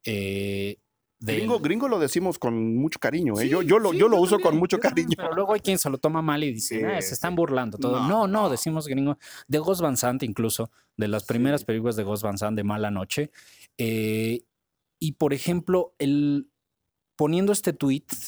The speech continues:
Speaker 1: sobre el veinticinco aniversario, eh, lo respondió Fernando Frías de la Parra, el director de, de Ya no estoy aquí,
Speaker 2: Ujú.
Speaker 1: eh, declarando como el amor que tenía por la película y que qué bueno recordar el aniversario y todo eso. Y pensé en su propia película, en Ya no estoy aquí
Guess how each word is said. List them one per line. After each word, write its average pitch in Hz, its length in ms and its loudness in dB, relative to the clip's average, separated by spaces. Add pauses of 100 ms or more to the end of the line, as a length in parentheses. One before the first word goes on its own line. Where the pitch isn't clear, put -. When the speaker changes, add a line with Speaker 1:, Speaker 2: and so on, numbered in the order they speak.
(360)
Speaker 1:
sobre 113 320 0
el 110 100 -2
veinticinco 113 480 -2
aniversario, 123 880 -2
eh, 113 300 -2
lo 113 160 0
respondió 131 1000 0
Fernando 123 480 -2
Frías - 600 -6
de 107 120 -6
la 101 140 -4
Parra, 104 200 -4
el 110 80 -4
director 98 400 -4
de, 92 300 -8 (500)
de 95 180 -4
Ya 104 140 -2
no 113 80 -2
estoy 110 220 -2
aquí, 120 300 -4
Speaker 2:
Ujú. 127 280 -6 (160)
Speaker 1:
eh, 95 560 -4
declarando 110 500 -4
como 101 200 -4
el 92 60 -4
amor 107 280 -2
que 117 100 -6
tenía 101 240 -4
por 107 100 -6
la 98 120 -4
película 113 480 -4
y 95 60 -8
que 98 140 -8
qué 107 100 -6
bueno 104 260 -2
recordar 98 400 -6
el 98 60 -6
aniversario 95 560 -4
y 113 60 -4
todo 117 260 -2
eso. 117 180 -6 (160)
Y 120 120 -6
pensé 151 340 -2
en 247 80 0
su 180 120 -6
propia 185 260 -2
película, 170 380 -2
en 113 120 -2
Ya 135 100 0
no 160 80 -2
estoy 147 240 -2
aquí 165 400 -4